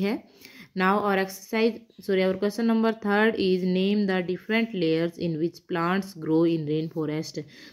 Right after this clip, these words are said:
रेन फॉरेस्ट के अंदर जो प्लांट्स ग्रो होते हैं उनकी जो अलग अलग लेयर्स हैं उनके नेम क्या है? First is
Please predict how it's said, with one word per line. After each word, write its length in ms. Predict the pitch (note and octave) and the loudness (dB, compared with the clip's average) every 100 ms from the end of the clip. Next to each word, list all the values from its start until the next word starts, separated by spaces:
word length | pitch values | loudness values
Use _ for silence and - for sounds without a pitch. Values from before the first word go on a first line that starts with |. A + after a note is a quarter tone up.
| - F#3 | -12 0
रेन 300 | F#3 A3+ C#4 | 6 6 4
फॉरेस्ट 400 | A#3 G#3+ G#3+ - | 0 0 0 -2
के 80 | G3+ | -4
अंदर 240 | F#3+ F#3 | 0 -2
जो 140 | F3+ F3+ - | -2 -4 -2
प्लांट्स 440 | E3 F3 A#3 - | -2 0 -2 -2
ग्रो 140 | G#3+ G3+ | 2 2
होते 280 | G3+ G3+ G#3 | 2 -2 -2
हैं 120 | A3 | 0
उनकी 320 | F#3 F3 F3+ | 0 -2 -2
जो 160 | E3+ F3 E3 | -2 -2 4
अलग 240 | F#3 A#3+ | 4 6
अलग 220 | A3+ F#3 | 4 4
लेयर्स 440 | F3+ E3 E3 F3 G3+ | 4 4 4 2 0
हैं 80 | F#3+ F#3 | -2 0
उनके 240 | F3+ F3+ A3 | 0 4 4
नेम 280 | G#3+ G#3+ G#3+ | 4 2 2
क्या 100 | A3 | 2
है? 220 | A3 A3+ D#4+ - - - _ A#3 | 2 0 -2 -12 -20 -20 _ 0
First 220 | A#3 A#3 | 2 4
is 180 | A3 | 2